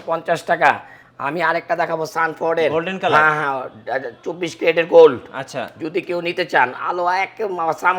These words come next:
Speaker 1: আলো, হ্যাঁ?
Speaker 2: হ্যাঁ।
Speaker 1: চোদ্দোশো পঞ্চাশ গোল্ডেন।
Speaker 2: জি।
Speaker 1: যদি গোল্ডেন কেউ নিতে চান, জি পাঁচের দুই ব্যাটারি, জি
Speaker 2: ওকে।
Speaker 1: পাঁচের দুই ব্যাটারি। মডেল নাম্বারটা আপনার এখানে নাই,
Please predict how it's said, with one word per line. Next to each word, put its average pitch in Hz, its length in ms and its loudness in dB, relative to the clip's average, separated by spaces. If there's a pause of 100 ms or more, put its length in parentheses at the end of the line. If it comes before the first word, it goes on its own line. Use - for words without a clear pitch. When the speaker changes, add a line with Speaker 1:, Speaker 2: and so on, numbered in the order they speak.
Speaker 1:
আলো, 156 160 4 (100)
হ্যাঁ? 214 160 -4 (160)
Speaker 2:
হ্যাঁ। 120 160 -14 (200)
Speaker 1:
চোদ্দোশো 170 440 -6 (100)
পঞ্চাশ 175 340 0 (120)
গোল্ডেন। 156 320 2 (380)
Speaker 2:
জি। 120 120 -10 (320)
Speaker 1:
যদি 165 140 -8
গোল্ডেন 170 340 -2
কেউ 180 160 -6
নিতে 175 240 -6
চান, 151 220 4 (440)
জি 147 140 -10
পাঁচের 160 360 -2
দুই 165 140 0
ব্যাটারি, 170 400 2
জি 107 280 -12
Speaker 2:
ওকে। 135 200 -10
Speaker 1:
পাঁচের 165 320 -2
দুই 170 120 -4
ব্যাটারি। 165 400 -2 (460)
মডেল 147 240 -4
নাম্বারটা 170 460 -2 (100)
আপনার 170 540 -4 (380)
এখানে 160 320 -10
নাই, 160 160 -6